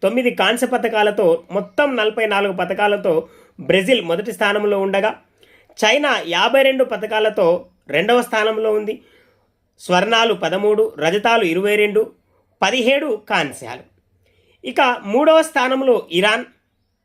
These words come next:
ఇరాన్ నిలిచింది. మొత్తం పదిహేను పతకాలతో మూడవ స్థానంలో నిలిచింది. తొమ్మిది గోల్డ్, రజతాలు రెండు, కాంస్యాలు నాలుగు. బ్రెజిల్,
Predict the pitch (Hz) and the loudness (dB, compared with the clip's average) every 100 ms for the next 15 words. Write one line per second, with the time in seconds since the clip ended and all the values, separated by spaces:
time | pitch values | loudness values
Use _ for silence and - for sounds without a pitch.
0 | _ 156 190 240 240 220 185 226 220 - | _ -2 0 2 0 -2 -4 -10 -10 -16
1 | _ _ _ 175 180 262 214 202 226 240 | _ _ _ -4 2 0 0 -2 0 2
2 | 269 254 185 208 233 240 240 196 180 202 | 2 0 -4 -4 0 0 0 -4 -2 0
3 | 226 220 214 202 208 220 208 185 214 214 | 0 -2 -4 -2 -2 -2 -2 -6 -10 -8
4 | 185 190 190 185 156 185 220 247 - _ | -4 -4 -2 -4 -2 2 4 2 -6 _
5 | _ _ _ _ _ - 156 208 220 226 | _ _ _ _ _ -2 -2 0 2 2
6 | 202 185 220 240 240 - 185 214 208 226 | 2 -2 2 2 2 -2 0 0 0 2
7 | 220 208 175 175 165 180 - _ _ _ | 2 2 0 0 -2 -6 -10 _ _ _
8 | _ _ _ _ - 160 233 233 311 294 | _ _ _ _ -4 0 0 0 -4 -6